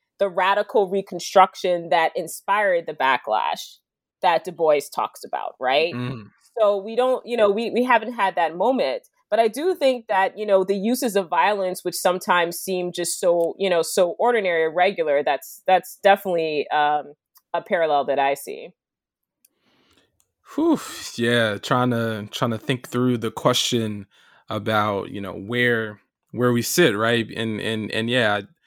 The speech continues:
Speaker 2: I, I have been seeing, um, a lot of discussions about Black Reconstruction, um, the last year, and, uh, yeah, I, I'm also a lot on Twitter, I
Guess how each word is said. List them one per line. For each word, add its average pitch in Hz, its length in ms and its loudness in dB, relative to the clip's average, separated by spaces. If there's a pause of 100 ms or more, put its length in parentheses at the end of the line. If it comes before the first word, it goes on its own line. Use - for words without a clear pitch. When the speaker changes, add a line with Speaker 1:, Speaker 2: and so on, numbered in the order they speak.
(200)
Speaker 2:
I, 110 40 -6
I 113 40 -6
have 123 220 2
been 120 160 -2
seeing, 107 500 0
um, 98 680 0
a 85 80 -8
lot 104 220 2
of 98 400 -6 (240)
discussions 113 460 -2
about 110 320 2
Black 107 240 -2
Reconstruction, 107 800 -2 (460)
um, 104 220 -2
the 104 80 0
last 107 360 2
year, 113 300 0
and, 104 200 -6
uh, 101 340 -4 (260)
yeah, 107 240 -4 (680)
I, - 220 -16
I'm 113 240 -4
also 110 340 -2
a - 120 -4
lot 110 240 4
on 113 120 -2
Twitter, - 400 -8 (200)
I - 20 -20